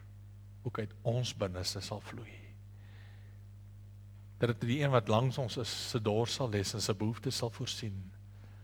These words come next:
En selfs die ongelowiges en die verharde harte hier buite rondom ons, dat daai stromende lewende water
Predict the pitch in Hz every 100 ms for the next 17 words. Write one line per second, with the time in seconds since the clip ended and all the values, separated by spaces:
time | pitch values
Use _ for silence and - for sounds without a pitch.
0 | - - - - - - - - - -
1 | - - 127 110 127 127 - 127 135 156
2 | 131 117 107 101 - 104 107 98 113 95
3 | 98 127 131 98 113 104 117 110 123 113
4 | 113 104 98 104 135 123 101 90 95 -
5 | - - - - - - - - - 107
6 | 101 120 127 - 131 143 127 117 107 107
7 | 110 107 95 95 -